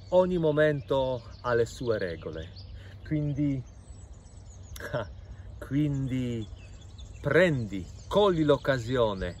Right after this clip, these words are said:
Questo è il momento migliore. Questo è il momento che passa così, ma la primavera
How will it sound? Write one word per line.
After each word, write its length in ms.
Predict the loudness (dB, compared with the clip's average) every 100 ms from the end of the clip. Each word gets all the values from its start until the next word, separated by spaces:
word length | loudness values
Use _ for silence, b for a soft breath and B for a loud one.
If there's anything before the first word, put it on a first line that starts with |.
| -10
Questo 440 | 4 8 8 6
è 20 | 2
il 80 |
momento 680 | 2 2 2 2 0 0 0 -2 B B -12 -4
migliore. 680 | 0 2 2 0 0 -4 -8 -14 -16 -10
Questo 340 | 2 4 4 2
è 20 |
il 60 | 2
momento 400 | 4 2 4 2
che 360 | 6 6 4 -2 B B B 2
passa 400 | 2 4 2 2
così, 360 | 2 2 0 -2 B 0
ma 120 | 4
la 140 | 4
primavera 680 | 6 4 4 6 6 6 2